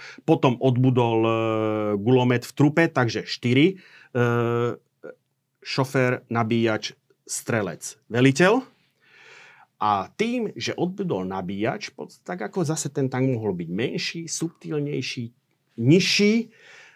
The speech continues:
pretože tú prácu toho nabíjača, e, urobil, urobil ten mechanizmus. Ale tým, že sa tento, a sme zase pri tých špecifikách tej ruskej tankovej alebo sovietskej tankovej školy,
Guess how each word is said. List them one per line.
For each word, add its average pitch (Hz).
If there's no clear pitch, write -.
pretože 147
tú 135
prácu 165
toho 147
nabíjača, 139
e, 143
urobil, 131
urobil 127
ten 123
mechanizmus. 98
Ale 202
tým, 220
že 117
sa -
tento, 180
a 101
sme 117
zase 143
pri 135
tých 123
špecifikách 156
tej 107
ruskej 143
tankovej 117
alebo 107
sovietskej 127
tankovej 104
školy, 82